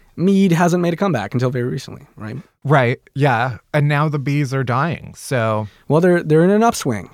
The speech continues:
Speaker 1: right now.
Speaker 2: Are they?
Speaker 1: Yeah, things are
Speaker 2: All
Speaker 1: looking
Speaker 2: right.
Speaker 1: good for bees.
Speaker 2: That's good. At least some good news
Speaker 1: Yeah.
Speaker 2: is happening.
Speaker 1: And I think mead has a lot to do with that.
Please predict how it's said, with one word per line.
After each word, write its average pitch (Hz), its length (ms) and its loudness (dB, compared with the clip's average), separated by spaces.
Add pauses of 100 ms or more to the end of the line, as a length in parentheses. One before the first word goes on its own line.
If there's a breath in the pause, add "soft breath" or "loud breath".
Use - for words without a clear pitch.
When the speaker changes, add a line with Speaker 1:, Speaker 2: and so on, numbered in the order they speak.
Speaker 1:
right 120 180 -4
now. 104 100 0
Speaker 2:
Are 151 140 4
they? 196 220 0
Speaker 1:
Yeah, 196 140 2
things 190 260 0
are 208 60 0
Speaker 2:
All 208 60 2
Speaker 1:
looking 214 160 2
Speaker 2:
right. 175 60 2
Speaker 1:
good 202 180 4
for 180 100 0
bees. 104 500 -4
Speaker 2:
That's 180 280 0
good. 120 280 0
At 123 140 -4
least 147 240 -4
some 156 220 -2
good 135 220 -2
news 113 380 -2
Speaker 1:
Yeah. 190 300 4
Speaker 2:
is 104 80 0
happening. 120 420 0
Speaker 1:
And 165 100 6
I 180 80 4
think 208 200 2
mead 190 260 4
has 180 180 2
a 180 60 0
lot 185 200 0
to 180 60 -4
do 208 80 0
with 190 100 -2
that. - 200 -8